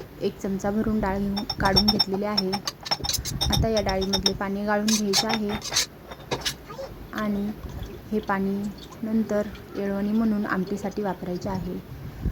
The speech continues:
अशा प्रकारे एका वाटीमध्ये ठेवून येळवणीसाठी नंतर वापरायचे आहे.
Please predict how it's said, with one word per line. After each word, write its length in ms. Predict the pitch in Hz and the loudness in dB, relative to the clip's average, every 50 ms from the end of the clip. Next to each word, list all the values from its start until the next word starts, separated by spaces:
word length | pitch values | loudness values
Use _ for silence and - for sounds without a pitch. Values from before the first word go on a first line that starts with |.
| - - - - | -4 -4 -8 -4
अशा 240 | 220 - - - 196 | -2 -2 -2 -2 -4
प्रकारे 360 | 185 - 220 220 - 214 196 | -6 -6 -6 -4 -2 -2 -2
एका 160 | 190 - 190 | -2 -2 -2
वाटीमध्ये 600 | 185 190 185 180 - - 196 214 226 220 208 208 208 | -2 -2 -2 -4 -4 -4 -4 -4 -4 -2 -2 -4 -4
ठेवून 420 | 202 - 214 208 202 208 214 220 226 - - - - - - - - - - - | -4 -4 -2 -2 0 0 -2 -2 -4 -6 -10 -14 -14 -16 -16 -16 -14 -12 -8 -4
येळवणीसाठी 600 | 208 208 196 196 202 202 196 - 202 185 - 190 | -2 -2 0 0 0 -2 -2 -2 -4 -2 -2 -2
नंतर 340 | 190 190 185 180 180 202 214 | 0 0 0 0 0 0 0
वापरायचे 480 | 202 185 175 - - 185 190 185 214 | 2 0 0 -2 -2 -2 -2 -2 -2
आहे. 480 | 202 185 180 185 185 190 - - - | -2 -2 -2 -2 -4 -4 -6 -8 -10